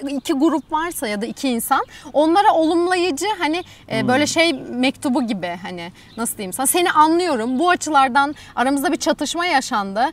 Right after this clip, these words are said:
Speaker 1: e, ama sen de beni bu açılardan anla." diye bir uzlaşma sağlanır mı? Hani,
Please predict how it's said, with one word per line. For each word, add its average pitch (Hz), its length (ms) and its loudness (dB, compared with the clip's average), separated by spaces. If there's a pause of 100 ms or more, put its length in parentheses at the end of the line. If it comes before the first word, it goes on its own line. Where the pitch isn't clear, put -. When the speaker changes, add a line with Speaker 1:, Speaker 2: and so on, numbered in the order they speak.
(260)
Speaker 1:
e, 208 100 -4
ama 277 200 0
sen 339 260 2
de 370 60 0
beni 311 180 0
bu 320 80 4
açılardan 311 440 0
anla." 269 320 0
diye 339 160 0
bir 330 140 -2
uzlaşma 330 500 4
sağlanır 302 540 4
mı? 233 120 0
Hani, 208 280 -2